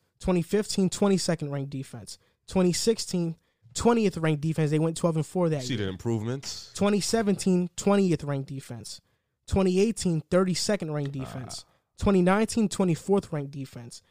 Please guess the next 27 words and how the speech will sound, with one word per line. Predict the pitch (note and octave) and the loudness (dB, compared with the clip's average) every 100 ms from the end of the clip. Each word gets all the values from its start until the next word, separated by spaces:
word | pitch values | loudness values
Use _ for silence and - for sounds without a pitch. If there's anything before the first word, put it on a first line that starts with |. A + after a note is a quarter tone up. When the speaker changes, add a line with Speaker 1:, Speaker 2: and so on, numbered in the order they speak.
| _ _ | _ _
Speaker 1:
And | E3 | -2
the | D#3+ | 2
Raiders | D#3+ A#3 B3 | 2 2 2
right | G3 F#3+ | 2 0
now | F#3+ F#3+ | 0 0
are | D#3+ | 0
five | - E3+ F3 E3 | 0 -2 0 -2
and | D#3 | -2
three, | E3+ F#3 A#3 - _ _ | 0 0 -2 -10 _ _
but | C#3+ - | -12 -2
they | F3 | -2
have | F#3 F#3 | 0 0
the | D#3 | -2
twenty-fourth | - F3+ F#3+ F3 F3+ F3 | -2 0 0 2 0 0
ranked | D#3+ D#3+ D3 | -2 -4 -4
defense | D#3+ - D3 D3 | -6 -6 -8 -6
right | D3 C3+ | -6 -6
now. | C3 A#2+ - _ _ _ _ | -12 -16 -20 _ _ _ _
Speaker 2:
So | A#2+ | -6
he's | A#2+ A#2 | -4 -2
never | A#2+ | -2
had | A2+ | 0
a | |
good | G#2 A2 | -2 -4
defense. | G2 C2+ - - - - | -4 -8 -16 -20 -20 -14
Speaker 1:
He's | D#3 D3 | -6 0
nev-, | F3+ | 0